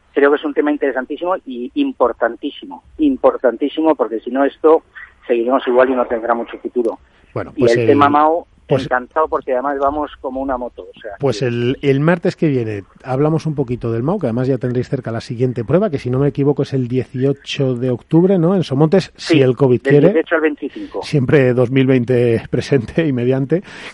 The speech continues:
Speaker 2: que vaya añito.
Speaker 1: Bueno.
Speaker 2: Y, y bueno, pues, eh, hablamos un poquito de eso y te, te cojo ese guante y vamos a ver si organizamos un día aquí un debate entre las instituciones y podemos hacer algo,
Speaker 1: Pues
Speaker 2: algo productivo.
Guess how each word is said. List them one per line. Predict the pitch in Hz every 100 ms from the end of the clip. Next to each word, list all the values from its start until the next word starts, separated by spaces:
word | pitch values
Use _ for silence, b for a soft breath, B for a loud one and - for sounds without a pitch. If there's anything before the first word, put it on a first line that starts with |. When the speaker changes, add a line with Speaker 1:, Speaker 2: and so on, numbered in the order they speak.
| -
Speaker 2:
que | 131
vaya | 113 110
añito. | 117 147
Speaker 1:
Bueno. | 170 - B B B -
Speaker 2:
Y, | 113 104 101 98 95 104 -
y | 113 101
bueno, | 104 95
pues, | 104 98 113
eh, | 104 104
hablamos | 107 127 135
un | 143
poquito | 139 165
de |
eso | 214 226
y | 151
te, | 143 139 143 156 156
te | 180
cojo | 220 214
ese | 202
guante | 208 214 180
y |
vamos | 160 147
a |
ver | 139
si | 135
organizamos | 123 120 120 123 123
un | 120
día | 120
aquí | 113 123
un | 113 113
debate | 110 113 110
entre | 110
las | 101
instituciones | 117 113 107 147 147
y | 110
podemos | 98 92
hacer | 85 90
algo, | 82 78 76 69 - -
Speaker 1:
Pues | 131 - -
Speaker 2:
algo | 117 123
productivo. | 135 120 123 87